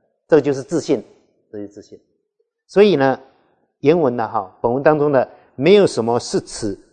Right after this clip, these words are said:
而非彼的”，没有这样的东西啦。因为一切法，此跟彼之间呢，都有什么关系啊？因果关系啦。彼此之间都有什么？都有互相有关系的啦。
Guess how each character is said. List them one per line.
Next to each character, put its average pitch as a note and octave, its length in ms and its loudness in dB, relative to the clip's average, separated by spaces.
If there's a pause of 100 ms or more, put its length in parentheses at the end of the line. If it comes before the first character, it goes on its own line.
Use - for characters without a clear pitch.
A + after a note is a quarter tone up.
(160)
而 B2 260 4 (240)
非 D3 200 2
彼 G2+ 300 -14
的”， G2 180 -10 (540)
没 D3 140 -2
有 D#3+ 100 4
这 C#3 80 -2
样 B2 100 0
的 G#2+ 80 -6
东 G2 220 -12
西 F#2 200 -20
啦。 F2+ 120 -20 (300)
因 D#3 120 -2
为 E3+ 140 -4
一 C3+ 80 -10
切 F#3 180 2
法， G2+ 240 -4 (540)
此 - 260 4
跟 F#3+ 160 4
彼 B2 140 -6
之 C#3+ 160 -8
间 C#3 240 0
呢， A#2+ 180 -4 (680)
都 E3 180 4
有 C#3 140 2
什 G#2 100 -8
么 G2 100 -12
关 G#2 200 -10
系 G2+ 160 -14
啊？ F#2 100 -20 (1160)
因 E3 320 -2
果 G2+ 160 -6
关 G2+ 200 -6
系 G#2+ 160 -16
啦。 F#2+ 140 -18 (800)
彼 F#3 160 -2
此 B2+ 160 -12
之 B2+ 100 -18
间 D#3 260 0
都 E3 160 2
有 B2 140 0
什 G2 80 -16
么？ F2+ 160 -12 (560)
都 E3+ 140 0
有 B2 80 2
互 D#3+ 320 -6
相 C#3 240 -2
有 G2 100 -4
关 G2+ 220 -10
系 G2+ 160 -16
的 F#2 140 -16
啦。 F2 100 -20